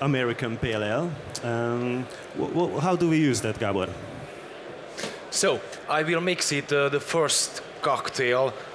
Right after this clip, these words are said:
Speaker 2: with this type of, uh, A P A.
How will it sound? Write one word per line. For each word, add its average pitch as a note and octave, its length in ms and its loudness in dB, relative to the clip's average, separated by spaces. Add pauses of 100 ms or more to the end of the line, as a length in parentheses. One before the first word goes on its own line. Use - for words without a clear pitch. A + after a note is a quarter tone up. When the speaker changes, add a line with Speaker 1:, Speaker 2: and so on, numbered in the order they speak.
Speaker 2:
with C3+ 480 -2 (140)
this - 400 0
type A#2+ 320 2
of, A#2 240 0
uh, A#2 480 2
A A#2 240 0 (100)
P A#2+ 240 -2
A. C3 280 2